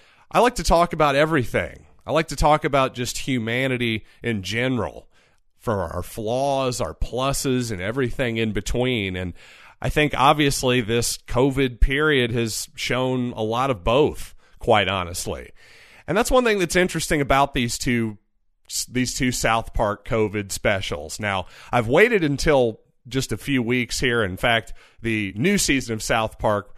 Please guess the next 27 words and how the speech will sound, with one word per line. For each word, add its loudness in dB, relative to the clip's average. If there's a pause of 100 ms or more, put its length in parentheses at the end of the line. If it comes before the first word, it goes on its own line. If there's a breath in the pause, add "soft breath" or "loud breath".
(100)
premiered 0
yesterday, 0
if -4
you're, -4
if -20
you're -2
listening -2
to -4
this. -4
So -2
it -4
seems -2
like 4
there's -2
been 0
enough 0
time -2
here. -2 (280 loud breath)
I 2
can -2
now 4
openly 2
talk 0
about -4
these -6
two -2
specials -2